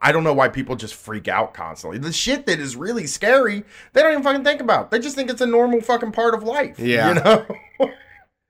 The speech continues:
Speaker 2: Yeah, they really love to cook up some, some scenarios to freak themselves out, though.
Speaker 1: Yeah, yeah,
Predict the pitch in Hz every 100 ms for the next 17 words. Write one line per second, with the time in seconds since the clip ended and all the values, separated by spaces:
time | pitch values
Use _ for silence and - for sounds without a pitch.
0 | _ 147 151 147 180 247 294 277 240 180
1 | - 185 185 175 131 - 147 127 135 127
2 | 131 - 160 151 - 147 147 143 139 127
3 | 110 120 135 123 123 110 123 110 117 113
4 | 107 98 76 - - _ _ _ _ _
5 | - 165 139 98 - - _ 104 208 294
6 | -